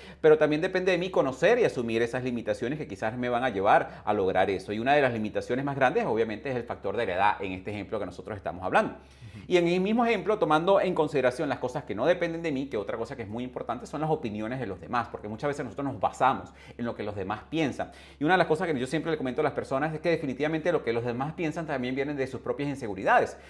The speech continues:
Speaker 1: Entonces tú le comentas un sueño a una persona y esa persona dice, "Ay, no, pero tú estás loco, eso no se va a lograr nunca, tú no puedes log-, hacer eso". Pero eso viene muchísimas veces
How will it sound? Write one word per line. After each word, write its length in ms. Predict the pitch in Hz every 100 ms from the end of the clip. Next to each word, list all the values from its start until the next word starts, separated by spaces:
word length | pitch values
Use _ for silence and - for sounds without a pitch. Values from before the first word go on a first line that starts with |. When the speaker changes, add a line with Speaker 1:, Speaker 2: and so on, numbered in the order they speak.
| -
Speaker 1:
Entonces 180 | - 180
tú 100 | 214
le 100 | 247
comentas 360 | 240 180 160 190
un 120 | 190
sueño 300 | 185 185 185
a 20 |
una 160 | 175 175
persona 400 | 151 143 143 151
y 60 | 139
esa 120 | 151
persona 280 | 139 135 135
dice, 100 | 135
"Ay, 260 | 175 196
no, 160 | 165 175
pero 140 | 135
tú 60 | 123
estás 160 | 160
loco, 180 | 170 175
eso 120 | 135
no 80 | 143
se 80 | 143
va 60 | 139
a 60 |
lograr 320 | 139 131 120
nunca, 360 | 120 151 135 107
tú 80 | 113
no 100 | 120
puedes 180 | 135 131
log-, 140 | 113
hacer 300 | 92 107 110
eso". 220 | 135 - - - -
Pero 120 | 180
eso 120 | 214
viene 280 | 202 196 -
muchísimas 440 | 147 147 160 170
veces 300 | 131 131 160